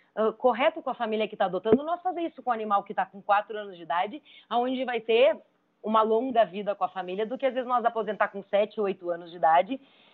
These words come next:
e aí tá mudando esse animal de família. Então, eu defendo uma vida reprodutiva mais cedo, até porque é a fase que elas têm as ninhadas maiores, que elas têm uma, um vigor maior pra se recuperar, né? E aí depois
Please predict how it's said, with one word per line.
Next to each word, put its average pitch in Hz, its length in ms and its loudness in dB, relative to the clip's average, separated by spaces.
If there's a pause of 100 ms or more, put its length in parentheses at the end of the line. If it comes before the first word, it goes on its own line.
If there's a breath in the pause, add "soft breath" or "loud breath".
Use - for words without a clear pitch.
(360 soft breath)
e 226 180 8
aí 214 240 6
tá 208 140 4
mudando 190 360 -2
esse 185 160 -6
animal 175 320 -2
de - 80 -20
família. 165 380 -4
Então, 170 380 4 (320 loud breath)
eu 196 140 6
defendo 220 580 4
uma 226 240 -2
vida 202 240 -4
reprodutiva 196 720 -4
mais 185 260 -4 (240)
cedo, 226 460 2
até 208 260 0
porque 269 240 -10
é 254 60 -2
a 240 60 -2
fase 208 360 -8
que 196 80 -12
elas 190 220 -6
têm 190 200 -6
as 175 120 -8
ninhadas 170 400 -6
maiores, 226 580 0
que - 80 -2
elas 165 160 -2
têm 202 240 0 (320 soft breath)
uma, 196 400 4
um 190 160 -2
vigor 196 480 2
maior 196 420 -2
pra 175 180 -10
se - 120 -18
recuperar, 190 640 -4 (580)
né? 208 440 -4
E 262 200 2
aí 254 260 2
depois 277 400 2